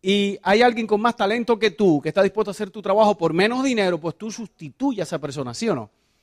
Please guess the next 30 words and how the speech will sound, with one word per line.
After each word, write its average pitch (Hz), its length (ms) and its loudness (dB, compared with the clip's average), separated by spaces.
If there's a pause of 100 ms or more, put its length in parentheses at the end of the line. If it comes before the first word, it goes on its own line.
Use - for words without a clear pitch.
(440)
Y 139 120 -4
ya 160 160 4
creas 185 180 -2
un 180 140 -4
problema 170 340 -2
familiar, 233 640 0
aquel 175 240 0
lo 170 80 2
botaron 170 360 -2
del 170 120 -6
trabajo, 220 480 2
deprimido, 202 960 0 (320)
y 165 120 4
entonces 185 300 -2
tú 208 120 0
lo 202 80 4
sustituyes 196 500 -4
contento 220 760 0
por 185 140 -2
un 196 140 -2
tiempo 226 240 -8
hasta 196 180 -10
que 165 80 -10
te 156 140 -14
sustituyen 185 680 -2
a 160 100 -2
ti, 147 120 -2
¿sí 180 140 0
o 254 60 4
no? 127 200 -2